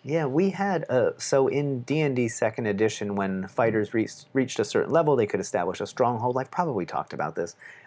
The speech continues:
And they could attract followers. Um, and we had two high-level warriors. Um, I had an elf, and Scott had a dwarf, and they attracted followers. And then occasionally we would take those followers and have them do things. So,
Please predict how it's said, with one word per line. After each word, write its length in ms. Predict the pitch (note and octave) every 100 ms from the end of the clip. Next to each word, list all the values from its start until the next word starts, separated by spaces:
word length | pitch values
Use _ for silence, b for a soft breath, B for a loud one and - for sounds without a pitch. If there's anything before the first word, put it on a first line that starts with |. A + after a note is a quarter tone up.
| B
And 80 |
they 60 | C3+
could 140 | A#2+
attract 360 | A#2 - A2 G2+
followers. 680 | - G2+ G2+ F#2+ D#2+ - - _ _ _ G#2
Um, 240 | G2+ G2
and 120 | G#2+ G#2+
we 100 | A#2
had 260 | A2 G2+ -
two 560 | - C3 B2+ A2+ A2 -
high-level 500 | - A#2+ A#2 G#2 G2+
warriors. 840 | G#2+ A2+ G#2+ G2+ G2 G2 - - -
Um, 460 | G2 G2 F#2+ F#2 G#2 b b b b
I 80 | -
had 120 | G#2
an 140 | G#2 G2
elf, 400 | B2+ B2+ A2+ -
and 100 | F2+
Scott 280 | - F#2 D#2+
had 160 | G2
a 80 | F2
dwarf, 340 | F2+ A#2+ A2+ G2+
and 120 | G2
they 100 | F#2+
attracted 440 | - G2 G2 F#2+
followers. 540 | - C#3+ C#3 A#2 A2 - b b b
And 200 | - B2
then 300 | B2+ A#2+ A2+ -
occasionally 520 | A2+ C3 C3 A#2 G#2+
we 80 | G2+
would 140 | G2
take 220 | G#2 G2
those 400 | G#2 F#2 F2+ - _ _ -
followers 480 | B2+ A2+ G#2 F#2 G2
and 80 |
have 120 | F#2+ F#2
them 140 | F#2
do 140 | F#2
things. 460 | F2+ G2 G2 A2+ - _ _ _ _
So, 280 | - G1+